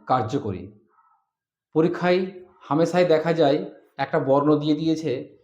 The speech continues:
চারটি অপশন দিয়ে দিয়েছে, এটা কণ্ঠ বর্ণ, না এটা তালব্য বর্ণ, না এটা মূর্ধন্য বর্ণ, কোনটি? তাহলে এই চারটি মাত্র লাইনের মধ্যেই আমরা যে এগারোটি স্বরধ্বনি রয়েছে,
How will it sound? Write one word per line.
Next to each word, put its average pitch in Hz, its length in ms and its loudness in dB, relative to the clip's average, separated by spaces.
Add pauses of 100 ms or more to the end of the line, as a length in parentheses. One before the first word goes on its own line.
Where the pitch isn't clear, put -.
(120)
চারটি 131 340 -4
অপশন 139 240 -2
দিয়ে 139 120 -4
দিয়েছে, 110 160 -10
এটা 131 180 0
কণ্ঠ 123 240 -6 (600)
বর্ণ, 135 220 6 (340)
না - 80 -16
এটা 127 200 -4
তালব্য 120 320 0 (140)
বর্ণ, 143 220 2 (440)
না 120 100 -6 (100)
এটা 135 120 0 (100)
মূর্ধন্য 117 400 -2 (120)
বর্ণ, 151 200 4 (560)
কোনটি? 175 300 -6 (880)
তাহলে 151 120 -6 (120)
এই 180 60 4 (120)
চারটি - 580 -2 (120)
মাত্র 190 380 -2 (240)
লাইনের 160 500 4
মধ্যেই 147 420 2 (480)
আমরা 139 280 4 (680)
যে 135 120 4 (120)
এগারোটি 135 340 4
স্বরধ্বনি 123 440 0
রয়েছে, 143 340 0